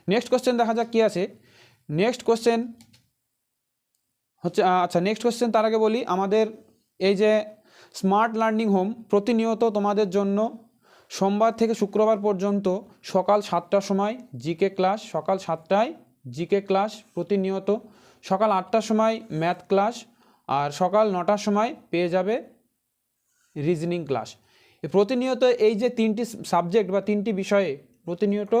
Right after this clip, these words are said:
কুড়িটি করে কোশ্চেন পাবে। এর সাথে সাথে কিছু এক্সট্রা ডিটেলস পেয়ে যাবে তোমরা।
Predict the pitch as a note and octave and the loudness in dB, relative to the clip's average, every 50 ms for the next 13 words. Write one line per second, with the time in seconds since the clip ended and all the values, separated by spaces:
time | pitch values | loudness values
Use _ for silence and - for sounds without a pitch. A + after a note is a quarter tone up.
0 | C4+ - - - _ - F3 F3 F3 - G#3+ G3 G3 G3+ G3+ A3+ C4+ - - - | 0 -2 -6 -12 _ -6 -4 -4 -4 -4 -2 0 2 2 2 0 0 -2 -8 -16
1 | _ _ _ _ F#3 F3 - - G#3 G3+ F#3+ G3+ G3 F#3 G3+ A3+ - - - _ | _ _ _ _ -4 -4 0 0 0 0 2 0 -2 0 -2 -4 -4 -8 -14 _
2 | _ _ _ - F#3 G#3 A#3+ A#3 A3+ - - F#3+ F#3+ A#3 A3+ - A3 G#3 A#3 A#3 | _ _ _ 2 4 4 4 2 0 -2 -4 -2 0 0 0 0 0 0 0 0
3 | A#3+ A#3 A#3 G#3 G3+ A3+ - F#3 F#3 F3+ - - - G#3+ G#3 F3 D#3+ E3 G3+ G#3 | 0 -2 -4 -4 -4 -2 0 0 -2 -2 -4 -2 0 0 0 0 0 0 0 0
4 | G3+ G3+ - G3+ G3 G3 F#3+ G3 G3 G3+ G3 G3+ G3 G3 G3 G3 | 0 0 2 2 2 2 2 0 -2 -2 -2 -2 -2 0 0 -2